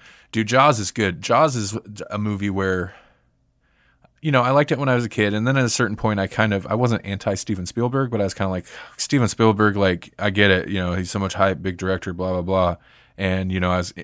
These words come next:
getting into more indie movies, like a lot of people in the nineties. But then I went back and revisited Jaws when I was a bit older, and I was like, "This movie is amazing. It's so well made, and it's just tense."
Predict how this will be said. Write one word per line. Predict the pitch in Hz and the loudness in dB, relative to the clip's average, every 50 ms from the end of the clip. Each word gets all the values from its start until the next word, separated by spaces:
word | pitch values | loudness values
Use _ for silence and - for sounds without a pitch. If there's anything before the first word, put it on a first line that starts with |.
| - 104 90 - | -16 -16 -12 -8
getting | - 92 92 90 90 | -8 -6 -6 -6 -6
into | 87 85 87 - 98 92 87 85 87 87 - _ _ _ _ _ | -6 -8 -8 -8 -8 -8 -6 -8 -10 -12 -14 _ _ _ _ _
more | - 101 92 95 | -10 -8 -6 -6
indie | - 101 98 90 87 85 | -6 -6 -6 -6 -6 -6
movies, | 85 85 85 85 87 95 98 - - - _ - | -6 -6 -6 -6 -8 -8 -10 -12 -16 -20 _ -12
like | 95 90 | -8 -6
a | 90 90 | -4 -2
lot | 95 90 | -2 -2
of | 87 - | -2 -4
people | 95 87 87 87 90 98 - - | -6 -8 -8 -8 -10 -10 -12 -12
in | 92 | -10
the | 92 90 | -10 -8
nineties. | 92 90 87 87 87 90 - - - _ _ _ _ _ _ _ _ _ _ _ _ | -8 -8 -6 -8 -8 -10 -12 -16 -20 _ _ _ _ _ _ _ _ _ _ _ _
But | 107 101 | -4 -2
then | 107 123 143 | 0 2 2
I | 156 139 | 4 4
went | 127 110 110 104 92 | 2 2 0 0 2
back | 95 95 95 95 - - | 4 4 4 4 4 0
and | 95 92 | -6 -6
revisited | 92 87 85 90 85 82 90 87 82 85 | -6 -4 -4 -6 -6 -4 -6 -8 -8 -6
Jaws | - 90 87 85 82 82 85 - - | -6 -4 -4 -4 -4 -6 -8 -8 -10
when | 95 85 | -8 -8
I | 82 | -8
was | 85 87 | -8 -8
a | 87 | -8
bit | 80 90 80 | -8 -6 -6
older, | 78 90 87 85 80 80 | -6 -6 -6 -8 -8 -8
and | 78 85 | -8 -8
I | |
was | 85 85 90 | -8 -8 -8
like, | 90 - _ | -10 -8 _
"This | - 143 147 - - | -4 -4 -4 -2 -2
movie | 110 110 113 101 95 90 87 85 - _ _ _ _ _ | 0 0 0 0 -2 -4 -6 -8 -12 _ _ _ _ _
is | - 85 85 | -14 -10 -10
amazing. | 82 85 82 87 90 85 80 - 58 73 - - _ _ _ _ | -10 -8 -8 -8 -8 -8 -8 -8 -10 -12 -14 -16 _ _ _ _
It's | - - - - | -16 -14 -12 -12
so | - - - - 117 113 110 | -12 -10 -6 -4 -2 -2 0
well | 101 101 95 95 | 0 0 -2 -2
made, | 92 90 90 87 85 82 - _ _ _ _ _ _ _ _ | -2 -2 -4 -4 -6 -6 -10 _ _ _ _ _ _ _ _
and | - 95 87 | -10 -8 -8
it's | 87 85 - - | -8 -8 -10 -14
just | - - 107 95 - - - | -10 -6 -6 -6 -6 -8 -12
tense." | - - - - 87 76 67 - - - - - | -16 -14 -10 -10 -10 -10 -12 -14 -16 -16 -16 -18